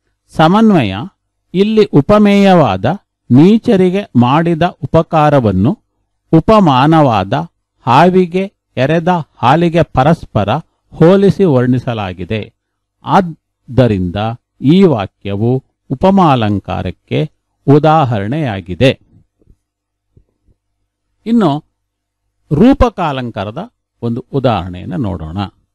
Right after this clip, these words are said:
ಮಾರಿ ಗೌತಣವಾಯ್ತು ನಾಳಿನ ಭಾರತವು.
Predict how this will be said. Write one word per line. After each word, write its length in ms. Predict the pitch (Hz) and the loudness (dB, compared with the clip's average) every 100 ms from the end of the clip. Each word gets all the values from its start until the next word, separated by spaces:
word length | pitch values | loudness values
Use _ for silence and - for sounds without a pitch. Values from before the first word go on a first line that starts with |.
| _ _ _ | _ _ _
ಮಾರಿ 500 | 123 123 160 208 220 | 0 2 4 4 2
ಗೌತಣವಾಯ್ತು 1160 | 190 143 160 170 165 160 139 127 120 - 190 254 _ - | 2 2 2 2 0 2 2 0 -2 -4 -8 -8 _ -6
ನಾಳಿನ 520 | 117 131 139 113 113 - 110 | 0 2 2 0 -4 -8 -6
ಭಾರತವು. 760 | 98 113 104 87 85 87 110 | -2 0 -2 -4 -8 -2 -2